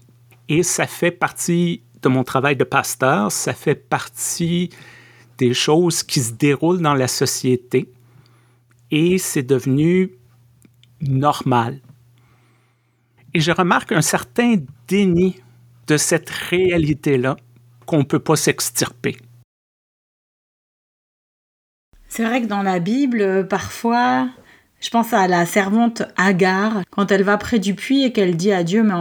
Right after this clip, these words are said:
Speaker 2: c'est bon, enlève-moi la vie, quoi. De toute façon, ma vie ne vaut pas la peine d'être vécue. »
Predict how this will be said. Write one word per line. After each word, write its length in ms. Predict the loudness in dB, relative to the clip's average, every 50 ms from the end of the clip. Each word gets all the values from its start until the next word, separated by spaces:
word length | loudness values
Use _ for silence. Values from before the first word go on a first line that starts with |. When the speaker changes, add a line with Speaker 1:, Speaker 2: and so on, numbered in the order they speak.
| -4
Speaker 2:
c'est 140 | -4 -2 -2
bon, 180 | -2 0 0 0
enlève-moi 360 | 0 0 0 0 0 0 0
la 140 | 0 0 0
vie, 200 | 0 0 -2 -2
quoi. 160 | -2 -4 -6
De 60 | -6
toute 140 | -8 -8 -6
façon, 260 | -6 -4 -2 0 0
ma 160 | 2 2 2
vie 160 | 0 2 0
ne 60 | 0 2
vaut 120 | 0 0
pas 140 | 0 0 0
la 140 | 0 -2 -2
peine 160 | -2 -2 -2
d'être 180 | -2 -2 -2
vécue. » 480 | -2 -2 -4 -4 -6 -6 -4 -2 -2 -2